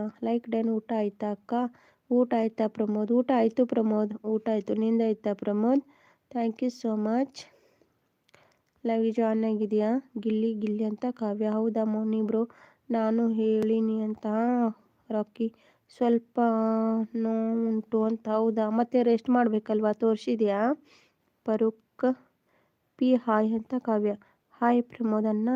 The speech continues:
ಅಪರೂಪ ಆಗಿದೆಯಾ ಅಂತ. ಹಾ, ಮೊನ್ನೆನೂ ಕೂಡ ಬಂದಿದ್ರಲ್ಲ ನನ್ನ ಲೈವ್ಗೆ. ಎಲ್ಲಿ ಗೀತಾ ಸಿಸ್ಟರ್ ಅಂತ ಬಾಸ್ತಮ್ಮ. ಅವ್ರು ಮಲಗಿರ್ಬೇಕು ಬಾಸ್ತಮ್ಮ, ನಾನು ನೋಡೀನಿ ಅಕ್ಕ. ನಾನು ನೋಡೀನಿ ಅಕ್ಕ.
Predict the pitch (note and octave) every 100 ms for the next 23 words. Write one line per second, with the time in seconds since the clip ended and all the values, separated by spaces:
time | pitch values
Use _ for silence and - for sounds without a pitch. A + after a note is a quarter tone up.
0 | C4 A#3+ G#3+ G#3+ G#3 - A3 A3+ A3+ -
1 | A3+ G#3+ A3 A3 G#3+ G3+ A3 A3 G#3 G#3
2 | A3 A3+ G3+ A3 B3 C4 B3+ _ _ _
3 | _ _ A#3 A#3+ B3+ C4 C4 B3 A#3 A3
4 | A3 A3+ A3+ A3 G#3 G#3 G#3 G3+ G#3 G#3
5 | G#3+ A3+ A#3 _ - B3+ A#3 A#3+ G#3+ G#3+
6 | - G#3+ - G#3+ - G#3+ G#3 G#3 G#3+ B3
7 | A#3+ A3 G#3+ G#3+ G#3 - _ _ _ _
8 | _ _ _ B3+ - - - B3 A#3+ A#3
9 | A#3 A#3 B3+ A#3+ A3 - G#3+ G3+ G#3 G3+
10 | - G#3 G3+ A3+ A#3 A3 G#3 A3 A#3 A3
11 | G#3 G#3 G#3+ G#3 G3 G#3 G3 _ _ _
12 | _ _ _ _ _ _ _ _ _ _
13 | _ C4 A#3 A3 A#3+ C4 B3 A3+ G#3+ A3
14 | A3 A3 A3+ G#3+ _